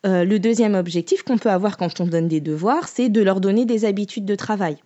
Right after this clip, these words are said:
Donc, euh, oui, c'est vrai que, euh, quand ils vont arriver au collège, ils vont avoir des devoirs et que le fait d'en, de, d'en avoir, euh, euh, régulièrement et de s'habituer à avoir ce temps de devoirs dès l'école élémentaire, ça les prépare aussi pour, euh,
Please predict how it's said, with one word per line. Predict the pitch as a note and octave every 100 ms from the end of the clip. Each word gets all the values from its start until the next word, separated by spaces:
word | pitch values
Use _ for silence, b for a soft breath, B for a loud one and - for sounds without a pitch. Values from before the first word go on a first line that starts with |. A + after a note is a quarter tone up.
| _ B B B B
Donc, | F3 E3+ -
euh, | D#3
oui, | D3+ A3+ C4+
c'est | F#3+
vrai | E3 G3+ A#3+
que, | G#3+
euh, | A#3 B3+ F#3+ D#3+
quand | D#3+ F3 -
ils |
vont | E3+
arriver | D#3+ D#3+ D#3
au |
collège, | D3+ D3+ E3+ A3
ils | G3
vont | E3+
avoir | D#3 D#3 D3+
des | D3+
devoirs | D3 C#3+ F#3+ A#3+
et | G3
que | - D#3+ D#3 B B
le | F3
fait | F3 G#3
d'en, | F3+ F3
de, | E3+ - D#3+ D#3+ D#3
d'en | D3 D#3
avoir, | D#3+ D#3+ F3+ F3+ F3+
euh, | D3+ D3 D3 B B
euh, | - D3+ D3+
régulièrement | F3+ E3 E3+ F3 F3 F#3 F#3+ G3 G3
et | E3+
de | D#3+
s'habituer | D#3 E3+ E3 F3+ - G3+ G#3
à | E3+
avoir | D#3+ E3+
ce | -
temps | D#3+ F3+
de | F3
devoirs | F3 F3 F3+
dès | F3
l'école | D#3+ D#3 E3
élémentaire, | D#3+ D#3 D#3 D#3+ A#3 C4 B B
ça | - F#3+
les | E3+
prépare | E3 F#3 F3 A3 G#3+
aussi | E3+ - A#3
pour, | A3 G3 D#3+
euh, | D#3+ D3+